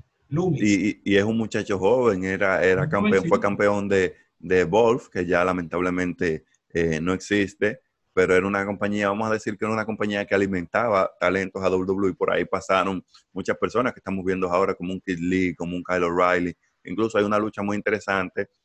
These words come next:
Speaker 2: de Kid Lee contra, contra Kyle O'Reilly en Evolve. Para los que quieran ver más luchas de Kyle O'Reilly, pueden buscar las luchas de Kyle O'Reilly en Evolve, que creo que ya, eh, no la,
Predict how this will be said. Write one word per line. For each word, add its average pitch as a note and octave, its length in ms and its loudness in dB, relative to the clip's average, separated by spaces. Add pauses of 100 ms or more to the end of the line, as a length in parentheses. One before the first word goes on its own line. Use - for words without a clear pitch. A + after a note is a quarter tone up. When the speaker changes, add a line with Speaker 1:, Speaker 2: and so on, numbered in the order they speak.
(160)
Speaker 2:
de F2 220 -2
Kid F2+ 200 -4
Lee F#2+ 260 0
contra, F2+ 440 -2 (360)
contra F2+ 300 -2
Kyle F2+ 240 2
O'Reilly F2+ 440 2
en E2+ 120 -8
Evolve. F#2+ 420 2 (420)
Para F2 220 2
los E2+ 140 -2
que F2 120 -10
quieran F#2 280 0
ver F#2+ 120 2
más F#2 220 -2
luchas G2 280 -4
de F#2 80 -2
Kyle F#2 180 -2
O'Reilly, F2+ 300 0
pueden F#2 320 -4
buscar F2+ 420 -4 (300)
las F2 180 -8
luchas F#2 240 -2
de F#2 80 -4
Kyle F2+ 160 -2
O'Reilly F2+ 300 0
en F#2+ 80 -8
Evolve, F#2 340 -2
que F2 100 -12
creo F#2 180 -2
que F#2+ 160 -6
ya, G2 280 2 (320)
eh, F#2 160 0
no G2+ 160 0
la, C3 140 0